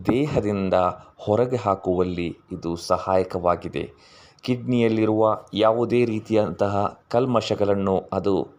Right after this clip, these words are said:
ನಿರ್ಮೂಲನೆ ಮಾಡಿ ಕಿಡ್ನಿಯ ಆರೋಗ್ಯವನ್ನು ಕೂಡ ಸುಧಾರಿಸುತ್ತದೆ.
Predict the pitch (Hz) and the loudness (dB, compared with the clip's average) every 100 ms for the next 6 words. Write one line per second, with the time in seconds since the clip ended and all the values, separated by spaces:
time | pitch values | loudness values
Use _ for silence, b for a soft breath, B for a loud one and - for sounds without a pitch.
0 | _ _ _ _ _ _ 104 113 123 120 | _ _ _ _ _ _ -2 0 2 2
1 | 101 98 95 92 87 80 b b b _ | 2 2 2 2 -6 -8 b b b _
2 | _ - 110 87 117 104 - 110 120 107 | _ -10 -8 -2 0 2 4 4 2 0
3 | 107 101 98 95 95 95 95 92 92 92 | 0 0 0 -2 -2 0 2 0 -2 2
4 | 92 87 76 78 71 | 2 0 -4 -4 -4